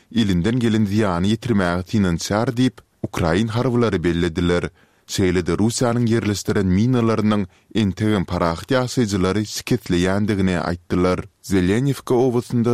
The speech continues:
duşman ýaşaýjylaryň daş töweregi hereket etmegine gadagynçylyk ýigirýär. Şeýle-de tebitin gorug liniýalaryny berkidýär. Tyahinkada we Kazatskiyda basyp alyjylar ýollar we infrastruktura detalaryna minalar ýerleşdirdiler.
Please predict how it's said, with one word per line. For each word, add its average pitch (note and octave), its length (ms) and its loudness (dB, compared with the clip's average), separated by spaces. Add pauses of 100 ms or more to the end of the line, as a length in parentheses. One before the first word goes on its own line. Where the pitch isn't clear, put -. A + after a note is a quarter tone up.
duşman G2 460 0
ýaşaýjylaryň F#2 720 0
daş A2+ 220 -2
töweregi A2+ 480 2
hereket A2 320 -2
etmegine G#2+ 560 0
gadagynçylyk A2+ 640 -2
ýigirýär. F2+ 640 0 (140)
Şeýle-de G2+ 520 0
tebitin A2+ 460 0
gorug G2 440 0
liniýalaryny A#2+ 640 2
berkidýär. F2 640 0 (240)
Tyahinkada G2 800 0 (100)
we E2 140 0
Kazatskiyda G#2+ 920 -2
basyp F#2+ 240 -4
alyjylar F#2+ 600 0 (320)
ýollar F#2 560 2
we F2 80 0
infrastruktura G2+ 840 -2
detalaryna G#2 720 0
minalar A2+ 560 2
ýerleşdirdiler. E2+ 880 -2